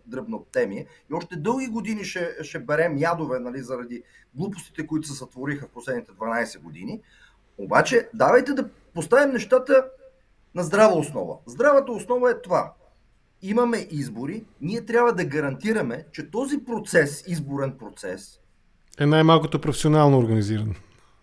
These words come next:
Speaker 1: професионално организиран, най-малкото. Сигурен и отчита всеки глас. Тоест, всеки, който е гласувал за Баце, за Кака, за Леля, за не знам си кой, му е преброен гласа.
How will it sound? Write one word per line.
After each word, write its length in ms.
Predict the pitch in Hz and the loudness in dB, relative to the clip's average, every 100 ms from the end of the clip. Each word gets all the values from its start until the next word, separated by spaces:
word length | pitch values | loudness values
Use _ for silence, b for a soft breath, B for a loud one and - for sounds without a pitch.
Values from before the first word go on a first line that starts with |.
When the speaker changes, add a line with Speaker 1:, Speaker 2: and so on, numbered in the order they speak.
| _ | _
Speaker 1:
професионално 580 | - 160 160 190 175 151 | -12 -10 -6 -4 -2 -2
организиран, 520 | 120 117 107 92 82 110 | -6 -10 -12 -12 -6 2
най-малкото. 640 | 185 190 143 - - _ _ _ _ _ _ - | 4 6 4 0 -8 _ _ _ _ _ _ -18
Сигурен 760 | - - 147 175 220 233 247 - _ _ _ _ _ _ _ _ _ _ - | -10 -6 -4 2 2 2 -2 -14 _ _ _ _ _ _ _ _ _ _ -6
и 320 | 214 262 277 _ 165 | -2 -2 -6 _ -8
отчита 480 | 143 - 226 240 | -8 -6 -6 -6
всеки 380 | 233 - 220 - | -6 -2 -2 -4
глас. 520 | 151 143 147 - - _ | -4 0 0 -2 -18 _
Тоест, 400 | 185 156 143 - - | -2 -2 -2 -14 -14
всеки, 440 | - 202 233 220 _ _ | -8 -8 -8 -14 _ _
който 300 | 214 214 208 | -4 -4 -6
е 40 | |
гласувал 500 | 143 139 214 196 143 | -6 -6 -6 -8 -6
за 140 | 113 107 | -6 -8
Баце, 760 | 107 90 175 180 - 185 185 | -8 -2 0 -2 -6 -6 -6
за 160 | 151 120 - | -6 -10 -4
Кака, 600 | 175 175 - 190 185 180 | 0 0 -2 0 2 0
за 160 | 127 | -2
Леля, 500 | 107 139 185 190 185 | -2 0 0 0 -2
за 140 | 175 147 | -2 -6
не 100 | 120 | -8
знам 220 | 156 202 | -8 -10
си 120 | - | -10
кой, 180 | 240 254 b b b _ | -10 -10 b b b _
му 180 | 147 214 | -2 2
е 140 | 233 | 2
преброен 420 | 220 190 170 196 180 | 2 -6 -4 -6 -6
гласа. 380 | 185 180 180 | -8 -6 -8